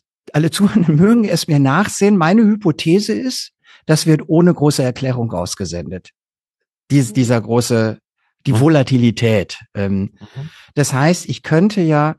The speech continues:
Speaker 1: mir vielleicht intern was automatisieren und was bauen, das mir alle Rechnungen anzeigt, deren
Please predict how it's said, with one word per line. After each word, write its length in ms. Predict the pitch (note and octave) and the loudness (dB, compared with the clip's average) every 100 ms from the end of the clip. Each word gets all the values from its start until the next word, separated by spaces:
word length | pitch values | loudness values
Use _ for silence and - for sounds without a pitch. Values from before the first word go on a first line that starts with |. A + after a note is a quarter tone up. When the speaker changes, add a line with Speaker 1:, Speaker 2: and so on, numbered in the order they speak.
| _ _ - | _ _ -4
Speaker 1:
mir 460 | C3+ D3+ D#3+ D#3+ - | 2 4 4 0 -6
vielleicht 800 | A#2 C#3+ B2 A#2 C3+ F3+ F3+ - _ _ _ - | -8 -4 -2 -2 0 -2 -2 -10 _ _ _ -2
intern 920 | G#3+ C4 C#4+ - A#2+ F#2 G#2 G#2+ G#2 _ _ _ | 2 4 2 -2 -6 -4 -4 -4 -6 _ _ _
was 200 | A#2 A2 | -4 -4
automatisieren 920 | A#2 A2 G#2+ F#2 F2 F#2+ A#2+ G3 A3+ | -2 -4 -2 -4 -4 -4 0 2 2
und 240 | A3+ B2 A2+ | 0 -4 -2
was 160 | G#2 | -6
bauen, 500 | - F#2 G#2 F3+ B3+ - - - - | -6 -6 0 0 0 -6 -20 -14 -2
das 220 | B2 - | -2 0
mir 180 | B2+ - | -2 -2
alle 300 | B2+ A3 A#3 | 0 2 2
Rechnungen 480 | C#3 F#3 - D3 B2 | 0 -2 -2 -2 -2
anzeigt, 600 | A2 C#3+ F3 F#3 G3 - | -2 -2 -2 -2 -4 -4
deren 320 | C3+ B2+ B2 | -4 -2 -2